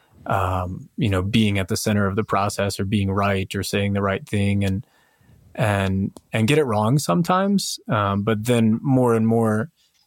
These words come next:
through that trial and error process, I think that's where I'm finding the trust in my own intuition is that,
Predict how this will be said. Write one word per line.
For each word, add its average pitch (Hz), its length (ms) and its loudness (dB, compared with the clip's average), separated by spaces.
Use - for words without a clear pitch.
through 131 240 4
that 110 200 0
trial 104 360 0
and 98 100 -2
error 110 300 2
process, - 560 -2
I 107 80 0
think 107 180 -2
that's 101 220 -2
where 101 160 -2
I'm 107 140 2
finding 101 400 -2
the 101 80 -4
trust 104 340 -2
in 107 60 -2
my 104 140 -2
own 107 180 -2
intuition 104 560 0
is 104 140 0
that, 107 200 0